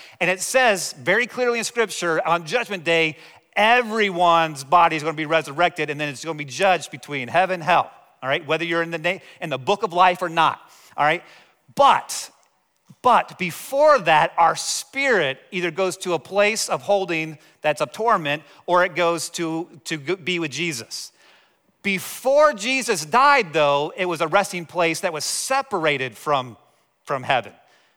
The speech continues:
because the sins weren't paid for. You couldn't be with God before Jesus paved the way for you to be with God. But once Jesus died on the cross,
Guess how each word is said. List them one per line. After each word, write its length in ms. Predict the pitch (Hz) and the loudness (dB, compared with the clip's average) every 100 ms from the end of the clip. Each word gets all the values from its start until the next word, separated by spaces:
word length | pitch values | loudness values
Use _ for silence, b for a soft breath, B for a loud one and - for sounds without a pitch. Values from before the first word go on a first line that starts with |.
| _ - | _ -8
because 300 | 185 214 165 | -2 -2 -2
the 180 | 170 | -6
sins 320 | 196 - 254 196 | -6 -2 -2 0
weren't 220 | 214 208 | -2 -2
paid 260 | 226 262 | -4 -4
for. 380 | - 151 110 101 _ b b | -4 -12 -12 -14 _ b b
You 140 | 170 | -10
couldn't 400 | 208 247 254 185 | -6 -4 -4 -6
be 280 | 143 240 240 | -6 -2 -2
with 340 | 185 214 185 147 | 0 -2 -2 2
God 560 | 208 202 143 147 175 - b b _ - | 6 6 6 2 -4 -18 b b _ -8
before 380 | 180 - 214 226 | -8 -4 0 0
Jesus 580 | 151 208 190 190 - - - | 0 -4 -2 -4 -4 -10 -14
paved 360 | - 214 208 | -4 -2 -2
the 80 | 165 | -2
way 240 | 175 196 196 | 0 0 0
for 120 | 196 | -4
you 160 | 196 233 | -6 -8
to 120 | 240 | -10
be 240 | 180 269 | -8 -6
with 240 | 220 160 131 | -4 -6 0
God. 320 | 143 113 95 _ b b b b _ _ | 0 0 -4 _ b b b b _ _
But 360 | 135 202 185 | 0 2 2
once 380 | 170 214 285 226 | -2 0 0 0
Jesus 800 | 170 151 233 262 175 185 160 - 160 151 _ _ _ - | -8 -4 -2 -2 -2 0 0 -2 -12 -20 _ _ _ 0
died 220 | 202 247 | 0 2
on 60 | |
the 80 | 240 | -2
cross, 640 | 226 240 196 151 - - | -2 4 6 6 2 -10